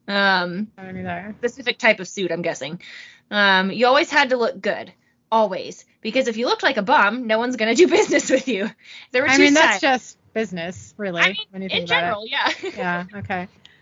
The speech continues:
Speaker 1: It says, "There were two styles, shirt and tie or button-down knit shirts and sweaters for when you were in the club in the daytime.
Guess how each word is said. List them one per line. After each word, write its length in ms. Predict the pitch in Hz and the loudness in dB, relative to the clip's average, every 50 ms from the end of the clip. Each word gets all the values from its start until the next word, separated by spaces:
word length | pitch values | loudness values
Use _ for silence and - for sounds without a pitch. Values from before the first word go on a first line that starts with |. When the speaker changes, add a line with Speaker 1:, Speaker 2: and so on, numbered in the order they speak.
| _ _ _ | _ _ _
Speaker 1:
It 320 | 320 339 277 - 175 - | -8 -8 -8 -8 -10 -10
says, 260 | 262 254 233 254 269 | -10 -10 -10 -10 -8
"There 120 | 240 262 254 | -6 -4 -4
were 60 | 254 | -4
two 220 | 254 - 370 392 | -6 -6 -8 -8
styles, 540 | 392 - - 240 185 165 113 123 143 - - _ | -8 -6 -6 -6 -6 -6 -8 -12 -16 -18 -20 _
shirt 320 | - - - 277 330 349 | -14 -8 -6 -6 -6 -6
and 80 | 392 - | -10 -6
tie 400 | 302 262 220 202 202 214 247 - | -4 -2 -2 0 -2 -2 -6 -6
or 260 | - 214 214 214 233 202 | -6 -4 -2 -2 -4 -2
button-down 680 | 214 220 - 254 277 269 254 220 220 226 226 220 208 | -4 -4 -4 -4 -6 -2 0 2 2 2 0 -2 -4
knit 180 | 233 269 - | -4 -6 -6
shirts 360 | - - - 226 220 208 - 233 | -8 -8 -6 -6 -6 -6 -6 -12
and 100 | 214 - | -12 -12
sweaters 520 | - 285 311 302 226 190 185 190 190 - - - _ _ | -4 0 0 2 2 0 -2 -2 -6 -12 -18 -20 _ _
for 100 | - 208 | -8 -8
when 120 | 208 208 | -6 -6
you 100 | 214 214 | -4 -4
were 100 | 214 220 | -2 -2
in 200 | 220 - 226 233 | -2 -2 -2 -4
the 60 | 233 226 | -4 -6
club 300 | - - 220 202 196 190 | -2 0 0 0 2 0
in 40 | 202 | -4
the 80 | 190 190 | -6 -2
daytime. 560 | 226 254 262 262 - 190 - 73 76 - | 0 0 0 0 -4 -8 -10 -12 -14 -18